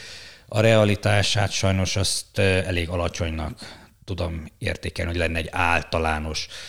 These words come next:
gondolkodásmód megváltoztatásra irányuló kampány vagy lépések sorozata, de amit meg lehet tenni, az például egy ilyen emlős határozó tudja segíteni.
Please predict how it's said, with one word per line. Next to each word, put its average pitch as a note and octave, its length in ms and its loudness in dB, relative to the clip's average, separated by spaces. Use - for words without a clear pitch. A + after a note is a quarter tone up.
gondolkodásmód F#2+ 1080 4
megváltoztatásra E2+ 1040 -2
irányuló E2 800 -2
kampány E2 720 -4
vagy D#2 300 -8
lépések E2+ 600 -2
sorozata, G#2 680 4
de D3+ 480 4
amit B2+ 260 6
meg C3 160 6
lehet G2+ 280 6
tenni, A#2+ 480 6
az - 200 0
például F2+ 420 4
egy F2 140 2
ilyen E2+ 280 2
emlős E2+ 420 -2
határozó E2 600 -2
tudja E2+ 300 -6
segíteni. F#2+ 640 2